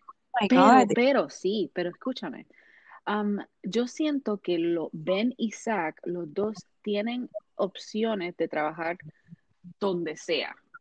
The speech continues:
Speaker 2: O
Speaker 1: Ok.
Speaker 2: sea, porque creo yo que lo que yo leí fue de Zack, que voy a buscar más hoy, am, él lo que trabaja es como que en, en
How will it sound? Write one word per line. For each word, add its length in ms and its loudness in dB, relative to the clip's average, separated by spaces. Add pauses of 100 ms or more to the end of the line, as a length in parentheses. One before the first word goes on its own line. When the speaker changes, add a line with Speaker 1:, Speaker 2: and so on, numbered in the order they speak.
(1160)
Speaker 2:
O 100 8
Speaker 1:
Ok. 60 2
Speaker 2:
sea, 300 2 (480)
porque 340 2
creo 300 4
yo 440 2
que 240 -4
lo 160 0
que 100 -2
yo 100 -2
leí 160 0
fue 180 -2
de 140 0
Zack, 300 -4 (400)
que 80 -2
voy 160 2
a 60 2
buscar 300 0
más 180 -6
hoy, 320 -10 (380)
am, 440 -4 (380)
él 180 2
lo 120 2
que 100 2
trabaja 400 2
es 120 -4
como 240 -4
que 240 -2
en, 220 -6 (200)
en 400 -8